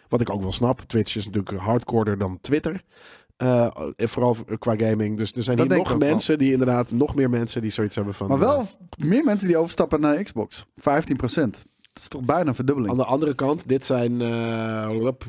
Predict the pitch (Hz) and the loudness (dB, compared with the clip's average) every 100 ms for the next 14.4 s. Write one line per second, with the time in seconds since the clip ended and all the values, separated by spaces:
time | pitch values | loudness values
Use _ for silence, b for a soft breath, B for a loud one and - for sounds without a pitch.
0 | 117 117 113 98 110 - 120 117 107 131 | -6 -2 -2 -2 -2 2 2 4 4 2
1 | 143 - - 139 147 151 135 127 117 - | 0 -2 0 2 2 2 2 0 0 -2
2 | 131 151 - 143 151 131 127 120 117 123 | 0 0 0 0 2 0 0 -4 -2 0
3 | 117 107 87 78 - 98 98 135 156 - | 2 0 -4 -12 -12 -8 -4 -2 -2 -4
4 | 123 120 110 107 104 104 110 - 117 98 | -8 -6 -6 -10 -10 -10 -10 -8 -6 -4
5 | 113 - 101 98 95 98 98 104 104 98 | -4 -4 -4 -4 -2 0 0 0 0 -2
6 | 107 107 101 95 95 - 92 87 104 101 | -4 -2 -2 -2 -4 -4 -4 -2 -2 0
7 | 95 92 - 87 - - _ _ _ - | 0 -4 -6 -8 -10 -20 _ _ _ -20
8 | - 180 175 180 175 180 180 180 180 180 | -4 2 4 4 4 4 4 4 4 2
9 | - 180 180 165 190 180 170 165 165 170 | 2 0 2 2 2 4 4 2 0 0
10 | 139 131 135 127 120 117 104 104 - - | 0 2 2 2 0 -2 -2 -4 -6 -10
11 | - 95 - - _ _ _ 151 240 254 | -10 -10 -10 -14 _ _ _ 2 4 4
12 | 233 208 214 220 151 120 110 110 107 143 | 4 4 2 2 2 2 0 -4 -4 -4
13 | 170 180 175 143 120 151 151 151 135 151 | 0 2 2 0 -2 0 0 -2 -2 -2
14 | - 98 - - | -2 -6 -8 -18